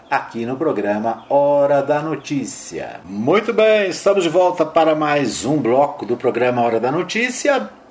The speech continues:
Você ligado, você bem informado aqui na Mais F M oitenta e sete ponto nove.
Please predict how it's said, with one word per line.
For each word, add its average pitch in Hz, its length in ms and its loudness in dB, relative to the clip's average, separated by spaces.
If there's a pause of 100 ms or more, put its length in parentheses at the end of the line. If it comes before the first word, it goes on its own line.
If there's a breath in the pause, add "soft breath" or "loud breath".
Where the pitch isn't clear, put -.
(1040 loud breath)
Você 120 320 0
ligado, 156 480 2
você 147 320 0
bem 160 200 0
informado 147 500 0
aqui 156 220 -2
na 151 120 0
Mais 135 280 0
F 147 260 -2
M 131 260 -2
oitenta 127 400 -2
e 123 80 -2
sete 135 540 -2 (180)
ponto 180 440 0
nove. 101 480 0